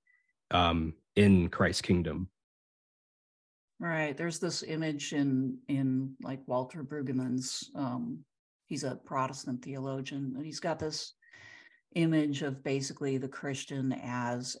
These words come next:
Speaker 2: a, um, an exile or,
Speaker 1: Hmm.
Speaker 2: um, yeah, so, uh, the Christian is sort of a sojourner, a stranger in a strange land. They
Speaker 1: Hmm.
Speaker 2: can't be, like, fully, um, in,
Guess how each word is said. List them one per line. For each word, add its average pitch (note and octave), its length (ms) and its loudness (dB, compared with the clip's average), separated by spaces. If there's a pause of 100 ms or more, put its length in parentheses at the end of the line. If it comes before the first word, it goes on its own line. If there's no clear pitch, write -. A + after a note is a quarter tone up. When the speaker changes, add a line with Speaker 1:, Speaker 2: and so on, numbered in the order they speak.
Speaker 2:
a, A#2 400 -6
um, B2 480 -8 (640)
an C#3+ 280 0
exile G3 840 -2 (500)
or, D3+ 220 0
Speaker 1:
Hmm. F#2 240 6 (220)
Speaker 2:
um, C#3 360 -2 (100)
yeah, D3 380 4
so, - 340 -6
uh, C#3 360 -4
the F3 100 -6
Christian F#3 480 -2
is C#3 200 -6
sort D3+ 180 -4
of C3+ 60 -4
a C3+ 60 -6
sojourner, C3 680 -2
a C3 60 -4
stranger C3 840 -2 (460)
in C#3 120 2
a C3 60 2
strange B2+ 480 0
land. A2+ 540 -4 (340)
They F#3 140 0
Speaker 1:
Hmm. - 80 -2
Speaker 2:
can't F#3 320 -2
be, D3 520 -2 (120)
like, C#3 360 -2
fully, B2 800 -2
um, C3 520 -2 (280)
in, C3+ 500 4